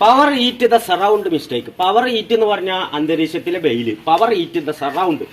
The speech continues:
നല്ല ചൂടിൽ വരുന്ന സറൗണ്ട് മിസ്റ്റേക്ക് ആണ്. അപ്പൊ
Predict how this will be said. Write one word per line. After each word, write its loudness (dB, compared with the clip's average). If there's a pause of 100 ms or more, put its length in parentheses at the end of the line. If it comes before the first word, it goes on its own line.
(340)
നല്ല -6
ചൂടിൽ -6
വരുന്ന 6
സറൗണ്ട് 4
മിസ്റ്റേക്ക് -2
ആണ്. -12 (100)
അപ്പൊ -8